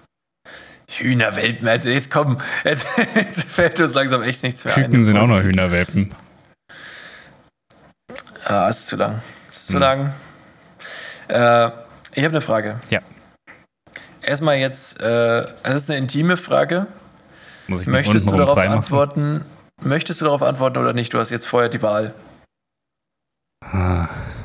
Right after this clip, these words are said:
Speaker 2: ja.
Speaker 1: Gut. Sonst wird der Pod-, Podcast auch nicht funktionieren. <laughs> So. Ähm, also pass auf, du bist auf einer öffentlichen Toilette und musst groß.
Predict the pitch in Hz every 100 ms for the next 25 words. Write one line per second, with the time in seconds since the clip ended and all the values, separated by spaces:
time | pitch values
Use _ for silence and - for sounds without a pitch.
0 | - - - - 87 - - - - -
1 | - - _ _ _ _ - - - -
2 | - 104 95 - - - - - _ -
3 | - 113 110 113 113 - 131 127 - -
4 | 131 - 113 117 - 135 - 131 143 240
5 | 208 - 220 - 262 - 339 - - 359
6 | - - 220 - - - - - - -
7 | - 110 117 120 117 - 135 117 117 107
8 | - 151 175 214 - 131 135 139 135 143
9 | 135 127 139 123 117 120 123 - 127 117
10 | 127 - - 110 107 - -